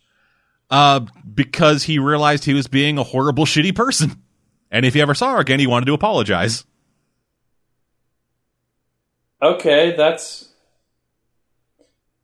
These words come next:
Speaker 2: an impressive turnaround of character. Did this happen off screen, or did this take several chapters?
Speaker 1: Uh, this happened over the course of years that we didn't see.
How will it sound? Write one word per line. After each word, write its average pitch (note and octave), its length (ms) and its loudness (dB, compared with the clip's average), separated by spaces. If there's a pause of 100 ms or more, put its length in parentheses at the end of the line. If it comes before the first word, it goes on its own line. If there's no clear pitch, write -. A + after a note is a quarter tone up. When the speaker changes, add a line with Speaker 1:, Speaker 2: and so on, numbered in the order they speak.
(520)
Speaker 2:
an B2+ 140 -4
impressive A2+ 640 -2
turnaround A2 600 -4
of G#2+ 100 -18
character. G#2+ 680 -8 (360)
Did B2 100 -4
this C3+ 160 -2
happen C#3+ 260 2
off C3 240 0
screen, D3 380 -4
or C#3+ 80 2
did B2+ 80 -4
this C3 200 -4
take C#3 220 -2
several G2+ 300 -6
chapters? - 680 -10 (160)
Speaker 1:
Uh, A#2 340 2
this - 220 -4
happened C4 340 0
over F#3+ 140 0
the E3+ 80 -2
course F3 340 -2
of C3+ 140 0
years D3+ 640 -2
that D#3 140 0
we D3 100 -2
didn't C3 240 -2
see. D2 360 -8